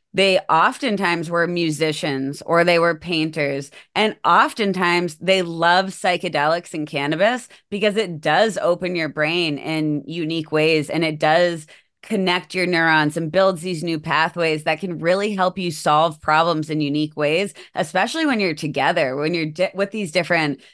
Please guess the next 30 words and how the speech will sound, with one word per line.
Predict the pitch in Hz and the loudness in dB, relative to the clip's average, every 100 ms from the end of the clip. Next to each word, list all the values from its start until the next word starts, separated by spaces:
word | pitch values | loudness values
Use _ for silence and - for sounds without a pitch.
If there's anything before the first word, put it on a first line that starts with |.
| _ | _
scientists | - 185 180 170 175 160 | 0 2 2 0 -4 -4
and | 175 | -4
you | 170 | 0
have | 185 202 | 0 0
these | 214 | -2
different | 196 185 160 | -4 -4 -4
expertises | 156 156 160 175 170 160 156 151 | -6 -6 -8 -4 -2 -2 -4 -4
and | 165 | -4
you're | 156 156 - | -2 -4 0
opening | 175 185 208 202 | 0 0 -4 -2
this | 175 156 - - _ | -2 -4 -12 -20 _
super | - - 226 202 208 196 175 | -12 -4 -4 0 0 0 -2
safe | - - 185 185 156 | -6 -2 0 0 -2
dialogue | 156 143 165 165 139 135 156 | 2 4 4 4 2 0 -2
and | 156 | -4
you | 160 | -6
can | 180 | -8
say | 156 175 | -2 0
whatever | 170 - 165 190 | 0 0 -2 0
you | 190 151 | -2 0
want. | 156 160 | 0 0
Like, | 147 156 | -2 -4
you | 180 | -6
never | 170 165 180 196 | -2 -2 0 -2
know | 160 160 | 0 0
what's | 135 - | -2 -4
gonna | 147 135 | -4 -2
happen | 151 165 160 | -2 -2 -4
there. | 143 135 | -4 -4
But, | 139 156 147 | 0 2 2